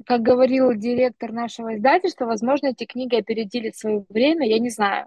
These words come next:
какая там причина, но в итоге, да, есть такая серия «Детская». а, она называлась «Жизель для детей», когда, а, книги рассказывали о каких-то известных персоналиях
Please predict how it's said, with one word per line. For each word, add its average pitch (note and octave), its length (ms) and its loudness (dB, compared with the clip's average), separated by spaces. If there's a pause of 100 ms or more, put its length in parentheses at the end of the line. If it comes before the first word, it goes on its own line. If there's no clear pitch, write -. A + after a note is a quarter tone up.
какая G#3+ 320 0
там G#3 180 -2
причина, D#4+ 440 2
но A#3 140 2
в A3+ 80 2
итоге, D4 600 4
да, B3 180 6
есть B3 260 2
такая A#3+ 260 2
серия A#3+ 340 2
«Детская». G3+ 760 -4 (600)
а, G#3 720 -2
она G#3 140 2
называлась G#3+ 720 2
«Жизель A3 560 2
для G3+ 160 0
детей», D4 540 2 (200)
когда, G#3+ 680 2 (420)
а, G#3 160 -4
книги B3+ 400 0
рассказывали A3 680 0
о - 20 -14
каких-то A3 380 -8
известных A3+ 480 -6
персоналиях B3 920 0